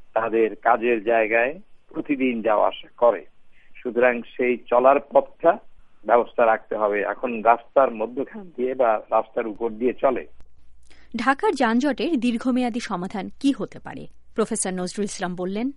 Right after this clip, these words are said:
Speaker 1: ঢাকা শহরের উপরে একটি দীর্ঘমেয়াদী ট্রান্সপোর্ট প্ল্যান তৈরি আছে। সেটি সরকার যদি বা কর্তৃপক্ষ যারাই আছে তারা যদি বাস্তবায়নের চেষ্টা করে তাহলে একটা সমাধান হয়।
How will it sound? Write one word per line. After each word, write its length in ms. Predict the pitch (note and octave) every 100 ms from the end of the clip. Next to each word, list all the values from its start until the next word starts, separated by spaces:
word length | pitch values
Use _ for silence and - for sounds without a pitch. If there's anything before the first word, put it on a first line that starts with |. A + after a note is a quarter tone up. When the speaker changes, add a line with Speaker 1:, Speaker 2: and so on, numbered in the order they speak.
| - - - - -
Speaker 1:
ঢাকা 280 | - G#2+ -
শহরের 480 | - - A2+ B2+ B2
উপরে 440 | A#2 C3+ C3 C#3 A#2+
একটি 260 | - B2
দীর্ঘমেয়াদী 960 | G#2 A#2+ A2+ C3+ B2+ A#2+ A2 B2+ A#2 A2 - - - -
ট্রান্সপোর্ট 800 | - - F#3 - C3 B2+ B2+ - - -
প্ল্যান 380 | A#2 A2+ A#2 A#2 -
তৈরি 380 | B2+ B2+ C3+ A#2+
আছে। 380 | F2 - - F2 - - - -
সেটি 640 | A2 A2 C#3+ D3+ D#3 D3+
সরকার 560 | C#3+ - - - C3+ B2+
যদি 460 | B2 B2 C3+ C3+ - - - - -
বা 60 | A2+
কর্তৃপক্ষ 680 | - - - B2 G3 - C#3
যারাই 380 | A#2+ A#2 A#2+ A2
আছে 380 | G2+ - F3 D3+ - - - - -
তারা 220 | A2+ A2+ A#2+
যদি 560 | A#2+ A#2+ B2 A#2+ A#2 - - - - -
বাস্তবায়নের 680 | G#2 A2 - A#2 B2 B2+ C3
চেষ্টা 400 | - A#2+ - C3+
করে 260 | C#3 C#3+ D#3+
তাহলে 360 | B2 A2+ A2+
একটা 260 | A2 G2+ G2 -
সমাধান 480 | G2 G2 F#2+ F2+ F2
হয়। 320 | - F#2